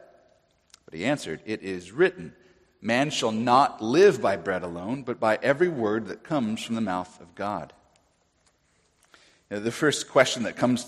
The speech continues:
to my mind when I read this is, who's leading Jesus to be tempted?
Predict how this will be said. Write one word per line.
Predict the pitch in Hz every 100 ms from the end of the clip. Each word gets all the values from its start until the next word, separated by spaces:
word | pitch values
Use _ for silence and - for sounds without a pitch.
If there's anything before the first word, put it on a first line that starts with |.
| -
to |
my | 98 104 107 127
mind | 143 123 143 156
when | 123
I | 98
read | 101 147 95
this | 95 -
is, | 104 95 - - _ _ _ _ _ _ _ _ _ -
who's | 156 190 -
leading | 180 180
Jesus | - 156 160 -
to | -
be | 156
tempted? | - - 339